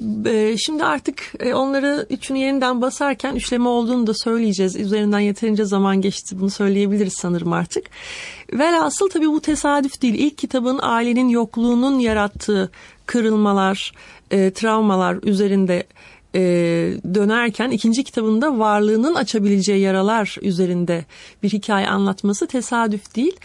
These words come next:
Ben ailenin hayatımızda varlığıyla ya da yokluğuyla nelere sebep olacağına, e, kafa yoran biriyim. Yani bir yazar olarak herkesin meseleleri vardır. Benim de temel meselelerim zannediyorum, e,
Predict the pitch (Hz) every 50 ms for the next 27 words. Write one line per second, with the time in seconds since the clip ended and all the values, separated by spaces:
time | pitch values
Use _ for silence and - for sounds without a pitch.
0 | - - - - - 214 208 240 247 254 262 - - 240 240 240 247 254 262 302
1 | 302 277 294 269 240 226 226 - 214 208 202 190 180 214 214 208 202 202 202 202
2 | 202 208 226 247 247 220 196 190 190 180 190 185 185 185 185 - - 214 226 233
3 | 233 208 196 233 233 226 214 214 214 226 240 - - 202 196 196 - - 202 196
4 | 202 185 208 202 202 202 214 247 262 269 - - 208 202 196 196 - - 220 208
5 | - 240 233 220 202 196 196 196 190 185 190 254 - _ _ _ - 190 190 190
6 | 185 190 190 226 262 269 240 220 202 196 196 196 196 185 208 196 220 220 214 233
7 | 240 214 208 202 214 233 - 262 277 269 - 233 202 214 240 226 214 214 - 226
8 | 214 214 214 214 226 240 208 190 185 185 202 - 339 - - - - - - -
9 | - - _ - - 277 277 262 262 262 - 269 262 269 294 285 254 240 202 -
10 | 220 220 214 208 220 285 302 269 262 254 247 233 226 208 190 196 196 208 262 285
11 | - 226 - 220 208 196 196 190 190 202 208